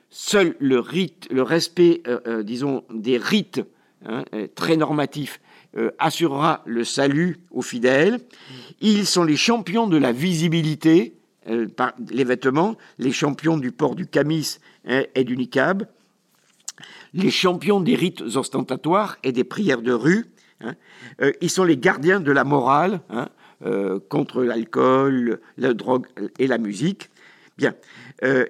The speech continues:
et ils sont en rupture non seulement avec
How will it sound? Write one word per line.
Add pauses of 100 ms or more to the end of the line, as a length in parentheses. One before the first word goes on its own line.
(120)
et (200)
ils
sont (120)
en
rupture
non
seulement (240)
avec